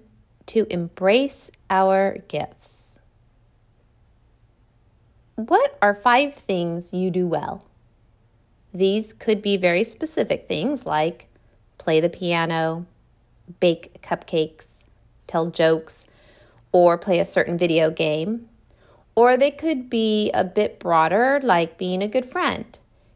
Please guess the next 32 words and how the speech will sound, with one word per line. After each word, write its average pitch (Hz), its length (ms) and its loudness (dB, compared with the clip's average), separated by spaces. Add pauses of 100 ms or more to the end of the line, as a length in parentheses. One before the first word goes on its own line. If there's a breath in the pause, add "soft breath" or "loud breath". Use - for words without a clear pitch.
an 208 100 -2
attentive 233 460 -2
helper, 269 500 0 (640)
or 214 140 2
caring 233 360 2
about 240 300 2
animals 208 720 0
or 185 80 2
the 196 140 0
environment. 180 640 -4 (1500 soft breath)
What's 247 420 2 (120)
interesting 196 880 -4 (320)
is 214 140 4
that 220 200 4
when 220 240 2
this 254 220 2
question 233 440 -6
is 294 200 -2
asked, 339 520 -4 (480)
most 214 520 2
often 202 840 -2
we 240 220 0
might 269 320 0
be 277 120 0
able 269 180 0
to 254 120 -2
think 226 320 -2
of 240 100 0
one 202 380 0
or 214 80 0
two 214 220 -4
things. 240 540 -4